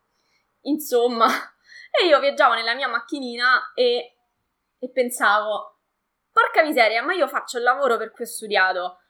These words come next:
vedo delle cose interessantissime, perché poi quando stavo lì mi piaceva,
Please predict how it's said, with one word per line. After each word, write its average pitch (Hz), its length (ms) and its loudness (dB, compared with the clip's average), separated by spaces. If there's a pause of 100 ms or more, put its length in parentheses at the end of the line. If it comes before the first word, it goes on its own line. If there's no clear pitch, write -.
vedo 285 300 4
delle 254 180 2
cose 311 160 0
interessantissime, 226 1120 -10
perché 190 220 -4
poi 240 80 6
quando 175 180 0
stavo 196 240 -6
lì 220 160 -4
mi 196 140 -8
piaceva, 220 520 4